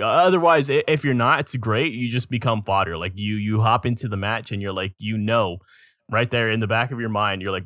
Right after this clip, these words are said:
"This guy has to die. Like, this guy is my rush fodder right here." And sometimes that's fine,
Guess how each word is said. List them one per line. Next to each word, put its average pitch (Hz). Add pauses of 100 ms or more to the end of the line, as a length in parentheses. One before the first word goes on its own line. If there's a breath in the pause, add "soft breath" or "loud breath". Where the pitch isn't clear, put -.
"This 131
guy 113
has 107
to 104
die. 87
Like, 95
this 147
guy 147
is 127
my 107
rush 104
fodder 98
right 92
here." 92
And 113
sometimes -
that's 147
fine, 101